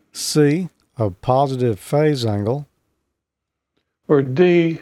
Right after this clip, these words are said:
Speaker 2: a negative phase angle? Um, I don't think it's A or B.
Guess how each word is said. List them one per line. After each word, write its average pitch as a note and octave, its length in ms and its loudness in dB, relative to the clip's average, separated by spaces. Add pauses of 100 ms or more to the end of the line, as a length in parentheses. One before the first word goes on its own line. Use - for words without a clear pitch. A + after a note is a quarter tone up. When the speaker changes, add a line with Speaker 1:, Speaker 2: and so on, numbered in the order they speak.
(120)
Speaker 2:
a D#3 80 0
negative D#3 480 0
phase A#2 380 -2
angle? G2+ 420 -6 (4000)
Um, E3 460 4 (1300)
I F3+ 80 2
don't C4+ 280 2
think A3 220 0
it's D#3 160 -4
A E3 160 4
or C#3 140 4
B. A#2+ 500 0